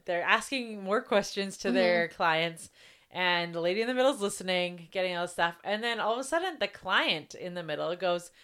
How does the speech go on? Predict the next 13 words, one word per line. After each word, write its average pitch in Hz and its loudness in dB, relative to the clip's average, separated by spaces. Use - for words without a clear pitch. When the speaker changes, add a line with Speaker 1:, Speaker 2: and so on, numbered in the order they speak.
Speaker 1:
"Girls, 415 4
I 262 8
think 453 2
you 554 -2
guys 494 12
are - -8
talking 262 6
about 202 -2
the 185 -6
same 190 -2
guy." 165 10
Speaker 2:
<laughs> - -10
Speaker 1:
And 202 6